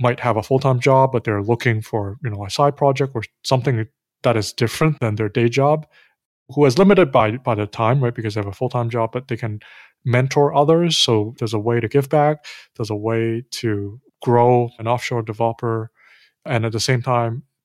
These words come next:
the cost is sort of manageable because you're <laughs> not, you're not competing with the local tech shops for people that are doing the absolute cutting edge, building new frameworks and stuff like that, right? So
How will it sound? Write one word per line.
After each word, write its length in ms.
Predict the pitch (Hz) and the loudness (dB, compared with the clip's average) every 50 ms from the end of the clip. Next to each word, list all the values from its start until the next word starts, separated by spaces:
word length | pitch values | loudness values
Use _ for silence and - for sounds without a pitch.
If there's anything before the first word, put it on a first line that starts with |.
| _ | _
the 140 | - 120 104 104 131 - _ | -4 -4 -4 -4 -10 -18 _
cost 340 | - - 120 120 123 123 - | -4 0 2 2 2 2 0
is 140 | 117 107 - | -2 -4 -2
sort 200 | - - 117 110 | -2 -2 -2 -2
of 340 | 107 101 101 98 - - _ _ _ _ _ _ _ _ _ | -2 -4 -6 -8 -14 -20 _ _ _ _ _ _ _ _ _
manageable 640 | - 110 107 107 110 127 139 131 156 147 160 170 170 | -2 0 0 2 2 0 2 0 2 2 4 2 2
because 320 | 156 120 - - 117 107 107 | 2 -2 -2 -2 -2 -2 -2
you're 100 | 107 107 | -2 -2
<laughs> 140 | 110 110 - | 0 2 4
not, 220 | 135 120 131 - - - - - - _ _ - | 4 2 2 -2 -10 -18 -20 -20 -20 _ _ -6
you're 180 | 120 117 117 | -2 -2 0
not 180 | 117 123 131 - | 2 0 0 0
competing 400 | - 120 104 - 127 120 117 113 | -2 -4 -2 0 2 2 2 0
with 120 | 110 - | -2 -4
the 60 | - | -4
local 360 | 101 107 113 117 - 127 117 - | -4 -2 -2 -2 0 -2 -2 -2
tech 240 | - - 117 - | -2 -6 -6 -4
shops 360 | - - 135 117 110 110 - - | -2 0 2 2 2 0 -2 -8
for 400 | - - - 107 107 104 101 - _ - - - - - - _ _ | -14 -10 -8 -6 -6 -6 -8 -10 _ -20 -20 -20 -20 -20 -20 _ _
people 320 | - 139 127 135 131 120 | -2 -2 -2 2 2 2
that 140 | 113 117 107 | 4 4 2
are 200 | 101 101 98 123 - _ _ - | 2 0 -2 -6 -12 _ _ 0
doing 260 | 131 127 123 120 117 | 2 4 4 4 2
the 240 | - - - 127 - _ - | 0 -4 -8 -8 -10 _ -2
absolute 600 | 117 113 117 131 - - 135 123 120 120 117 - | 0 2 2 2 0 0 0 2 2 2 2 0
cutting 340 | - - 120 117 113 110 110 | 0 2 2 2 2 2 2
edge, 340 | 110 110 110 104 - - - | 0 0 0 -2 -4 -8 -4
building 280 | - 127 117 117 117 110 | 0 0 2 2 0 0
new 140 | 110 113 107 | -2 -2 -4
frameworks 500 | - - 123 113 107 110 110 107 98 - | -4 -4 -4 -2 -2 -2 -4 -6 -6 -8
and 120 | 107 104 | -8 -8
stuff 180 | - - 110 - | -8 -10 -12 -14
like 160 | - 117 - | -16 -18 -12
that, 220 | - 135 143 156 196 - | -10 -10 -10 -10 -10 -6
right? 240 | 127 113 117 135 - - - - - - - - - _ | -4 -2 -2 -2 -4 -6 -12 -20 -20 -20 -20 -20 -20 _
So 600 | _ - - 127 110 107 107 107 110 143 214 269 | _ -6 -4 -2 0 0 0 -2 -4 -6 -10 -14